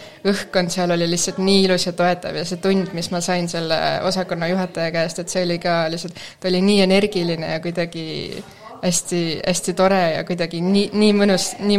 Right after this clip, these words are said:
mõnus oli temaga õppida ja areneda, äh, selle ühe väikse tunni jooksul. Ja siis, äh, sealt niimoodi <laughs> see kerima hakkas.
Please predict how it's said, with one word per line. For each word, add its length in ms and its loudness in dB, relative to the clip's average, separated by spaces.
mõnus 220 4
oli 100 0
temaga 320 0
õppida 380 -4
ja 180 4
areneda, 500 0
äh, 240 -2
selle 280 4
ühe 320 4
väikse 240 0
tunni 240 0
jooksul. 360 -2
Ja 180 2
siis, 380 -2
äh, 340 0
sealt 280 0
niimoodi 420 0
<laughs> 220 -2
see 160 2
kerima 360 4
hakkas. 480 -4